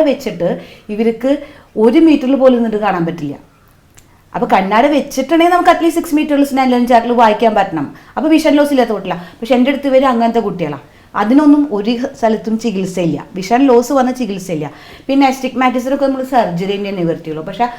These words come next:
അത് ശരിയാവും. പിന്നെ amblyopia, അത് നെർവസ് ഡിസോർഡർ ആണ് കണ്ണിൻ്റെ. അത്, ഉം, അതെല്ലാം റിവേഴ്സ് ആവും. അതിനൊക്കെ ഈ സെവൻ to ഫോർട്ടീൻ മാക്സിമം. അപ്പോൾ, ഏഹ്, astigmatism ഇതൊക്കെ മാറാൻ ഏഴ് ദിവസമേ മിക്ക കുട്ടികൾക്കും വേണ്ടൂ. ഇപ്പോൾ എക്സ്ട്രീം myopia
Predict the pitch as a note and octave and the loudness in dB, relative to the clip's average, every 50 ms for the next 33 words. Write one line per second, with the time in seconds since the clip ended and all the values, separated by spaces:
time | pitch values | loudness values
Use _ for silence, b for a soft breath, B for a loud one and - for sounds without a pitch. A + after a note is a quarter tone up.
0 | B B B F#3 F#3 A3 A3+ - C4 A#3 G#3 E3+ F#3+ F#3 E3 - - - D3+ D3 | B B B -4 -4 -4 -2 0 0 0 0 2 2 2 2 2 0 -4 -8 -12
1 | - B B B B B B _ B3 C#4 C4+ C4 C4 B3 A3+ C4+ C4+ C#4 C4+ C4+ | -14 B B B B B B _ 0 2 4 4 4 4 4 4 4 2 2 2
2 | C4+ C4 B3 G3+ G#3+ B3+ C4 C4 B3+ A#3+ A#3 A#3+ C#4+ C#4 A3+ B3 B3 - B3+ A#3+ | 4 4 4 4 4 2 2 4 4 4 4 4 2 0 -2 -4 0 2 2 2
3 | A#3 G3 G#3 A3 G#3 F#3+ E3+ E3+ D#3+ D#3+ - G3 G3+ F#3 F3 F3 E3+ E3 D#3 D#3+ | 2 2 2 2 2 4 2 2 0 -2 -4 -4 -4 -4 -2 -2 -2 -2 -2 -4
4 | B B B B B B B B - G#3 A3 G#3 A#3+ B3+ B3 - - G#3 G3+ F#3+ | B B B B B B B B -4 -2 0 2 2 2 2 0 -4 -6 -6 -6
5 | F#3+ - - - - - _ _ _ _ _ _ _ - G3 G#3+ G#3+ A#3 A#3 A3+ | -8 -10 -10 -12 -16 -20 _ _ _ _ _ _ _ -8 -6 0 2 2 2 2
6 | A3 A3 G#3+ G#3+ A#3 B3 A#3 A#3 A3+ F3 D#3+ D#3+ D3 D3+ - E3+ D#3 C#3+ C#3 - | 2 0 0 0 0 -2 0 -2 -2 -2 -2 -4 -6 -6 -6 -8 -8 -8 -8 -10
7 | - F#3+ G#3+ B3+ C4 B3+ C4 - - C#4 B3+ B3 - C4 G#3 G3 G#3 G#3 G#3 - | -8 -4 -2 0 0 -2 -2 -4 -2 -2 -2 0 0 -2 -2 0 -2 -6 -6 -6
8 | B3 A#3+ - B3 G3+ F3+ - G3+ F#3 E3+ E3+ F#3 G3 - - - C#4 - - F3+ | -6 -2 0 0 0 0 -2 -4 -6 -4 -4 -4 -4 -4 -4 -4 -2 -2 0 0
9 | A#3+ B3 B B B B B B B E3+ F3+ F#3 F3+ E3 - G3 G3 G3 - - | -2 -2 B B B B B B B 0 0 0 0 0 0 -2 -2 -4 -6 -4
10 | A3 A#3+ A3+ A3+ A#3 C4 B3+ D4 D4 C#4 B3 C4+ C4+ C#4 C4+ C4+ B3+ B3+ B3+ B3+ | 0 2 2 2 2 0 0 2 2 2 2 2 2 2 2 4 4 4 4 4
11 | B3+ A#3+ A#3+ A#3+ A3+ A3 A#3+ A#3 A3+ C4+ B3+ C4 C4 C4 - E4 C#4+ D#4+ A#3+ C4+ | 4 2 2 2 2 0 0 2 2 2 2 2 0 -2 -4 -2 0 0 2 2
12 | B3+ A3+ C4 B3 A#3+ G#3 F#3+ F#3 F3 F3 G#3 F#3+ G3 - - D4 D4 D4+ C4+ B3+ | 2 2 2 0 0 0 0 -2 -2 -2 -4 -4 -4 -6 -4 0 2 2 4 2
13 | B3 A#3+ B3+ B3+ C4+ | 2 0 0 0 0